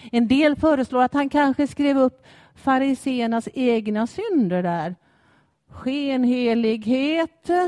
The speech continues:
brist på kärlek, maktfullkomlighet. Det är ju en teori. Några andra föreslår att han kanske bara gör så där som vi gör när vi är helt ointresserade.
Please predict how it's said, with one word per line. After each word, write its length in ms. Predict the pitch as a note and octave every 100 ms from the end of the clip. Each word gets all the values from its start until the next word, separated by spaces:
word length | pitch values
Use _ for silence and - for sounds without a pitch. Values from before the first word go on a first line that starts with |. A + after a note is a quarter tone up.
| D#4 - - - _ _ _ _ _ _ -
brist 760 | F#3 G3 A#3 C#4 C#4+ - -
på 260 | D4 C4+ C4
kärlek, 1300 | - C4 C4 B3 A3 G#3 G#3 A3 D4 F4 E4 _ F4 F4 D#4 - - _ _ _ _ -
maktfullkomlighet. 1900 | A#3 B3+ B3+ - - B3+ A#3 A3+ - A3 G#3+ G#3+ G#3+ G#3+ G3+ A3 C4 F4 F4+
Det 160 | G3 C4+
är 40 |
ju 120 | E4+
en 180 | D4 D#4
teori. 540 | D#4 D4+ A3 D#3+ D#3+ F#3 _ _ _ _ _ - - _ _ _ _ _ _ _ _ _ _ _
Några 180 | A#3 A#3
andra 280 | B3 A3+ A#3+
föreslår 500 | E4 F4 C#4 D4 C4
att 100 | C4
han 160 | C4
kanske 300 | C4+ C#4 C4
bara 500 | B3+ C#4 B3+ B3 B3 A3+ - -
gör 400 | B3+ D#4+ D4 C4+
så 140 | -
där 200 | C#4 C4
som 240 | A3+ B3+ A#3+
vi 80 |
gör 300 | C4 B3+ A3+
när 120 | A3+ A3
vi 200 | A#3 A#3
är 40 |
helt 300 | A#3+ A3+ G#3+
ointresserade. 1200 | - C4 B3 G#3 F#3+ G3+ - A3 D4+ D#4 A3 E3